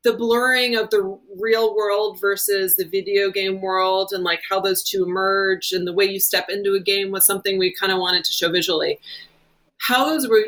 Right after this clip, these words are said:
were gonna come together in the edit, we really didn't have any idea. And it was a little scary at first 'cause we were kind of filming something and not really knowing how it was going to link up in the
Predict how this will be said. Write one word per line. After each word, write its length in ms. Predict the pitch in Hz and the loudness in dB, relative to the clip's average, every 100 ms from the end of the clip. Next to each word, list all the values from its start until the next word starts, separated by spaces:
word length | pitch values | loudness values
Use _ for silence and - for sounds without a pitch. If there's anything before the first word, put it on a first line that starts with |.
| - | 0
were 140 | 208 | 0
gonna 180 | 220 202 | 2 0
come 240 | - 208 202 | -2 -2 0
together 420 | 185 175 185 180 | 0 0 2 0
in 120 | 180 | 0
the 120 | - | -2
edit, 200 | 165 165 180 | -2 -2 -2
we 180 | 190 | -4
really 280 | 190 220 226 | 0 2 2
didn't 200 | 214 196 | 0 -2
have 340 | 180 170 165 - | -2 -2 -2 -4
any 200 | 165 156 | 0 0
idea. 380 | 156 160 165 156 | -2 0 0 0
And 140 | 180 | 2
it 60 | 208 | 2
was 120 | 220 | 2
a 40 | |
little 320 | 262 269 262 254 | 2 2 2 2
scary 380 | - 226 214 | 2 2 2
at 120 | 190 - | 0 -4
first 300 | 165 160 - | -4 -4 -6
'cause 100 | 185 | 0
we 120 | 208 | 0
were 160 | 214 - | 2 0
kind 140 | 214 | 0
of 80 | 208 | 0
filming 340 | 214 214 202 | 0 0 2
something 400 | 190 185 185 180 | 0 0 0 0
and 100 | 180 | 0
not 220 | 196 190 | 0 0
really 260 | 202 196 185 | 0 0 0
knowing 540 | 175 180 185 185 175 | 0 0 0 0 -2
how 220 | 165 180 160 | -2 -2 2
it 60 | |
was 160 | 180 175 | 0 0
going 160 | 180 165 | -2 -2
to 80 | |
link 280 | 156 160 160 | 0 -2 0
up 220 | 165 - | 0 0
in 80 | |
the 80 | 160 | -4